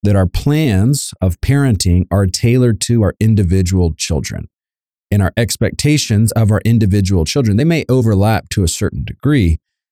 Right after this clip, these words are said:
but they are going to be nuanced based off the age, the maturity, the giftedness, the character of each child.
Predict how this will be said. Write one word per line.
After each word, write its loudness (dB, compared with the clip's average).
but 0
they 2
are 2
going 2
to -2
be 2
nuanced 2
based 0
off 0
the -2
age, 2
the -2
maturity, 0
the 0
giftedness, -2
the -10
character -2
of 0
each -2
child. -4